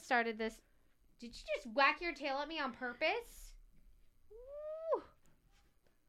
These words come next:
It's fine. Um,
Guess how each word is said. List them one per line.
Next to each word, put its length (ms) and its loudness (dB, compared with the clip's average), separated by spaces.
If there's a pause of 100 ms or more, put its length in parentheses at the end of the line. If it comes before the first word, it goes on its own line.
(800)
It's 180 -20
fine. 1400 -12 (100)
Um, 140 0